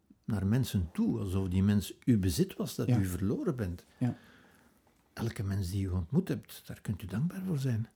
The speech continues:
Speaker 1: Elke mens is een geschenk.
Speaker 2: Ja.
Speaker 1: Ja.
Speaker 2: En is, in uw beschrijving van de strategie van het geluk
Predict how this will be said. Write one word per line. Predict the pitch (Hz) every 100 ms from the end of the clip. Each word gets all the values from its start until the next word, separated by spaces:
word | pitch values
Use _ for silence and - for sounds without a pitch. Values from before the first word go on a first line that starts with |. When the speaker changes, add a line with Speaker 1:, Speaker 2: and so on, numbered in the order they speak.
| _
Speaker 1:
Elke | - 104 -
mens | 101 98
is | 95
een | 92
geschenk. | 85 - 190 180 - _
Speaker 2:
Ja. | 127 123 - -
Speaker 1:
Ja. | 175 -
Speaker 2:
En | - 127 123
is, | 131 127
in | - 135
uw | 131 127
beschrijving | 123 - 135 143 139
van | 135
de | 123
strategie | - 131 127 135
van | 131
het | 120
geluk | 127 135 -